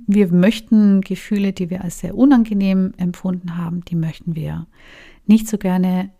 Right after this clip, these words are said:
wieder erleben. Das heißt, das Kind oder wir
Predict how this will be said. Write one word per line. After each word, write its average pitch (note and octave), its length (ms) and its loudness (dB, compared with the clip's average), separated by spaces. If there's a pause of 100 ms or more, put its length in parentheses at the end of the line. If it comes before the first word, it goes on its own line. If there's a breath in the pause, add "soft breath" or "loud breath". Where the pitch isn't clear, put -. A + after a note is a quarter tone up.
wieder F3+ 280 -2
erleben. F#3+ 500 0
Das F#3 260 -6
heißt, F3+ 600 -6 (640)
das - 320 -10
Kind A3+ 560 0 (320)
oder E3 280 -6
wir G3 380 2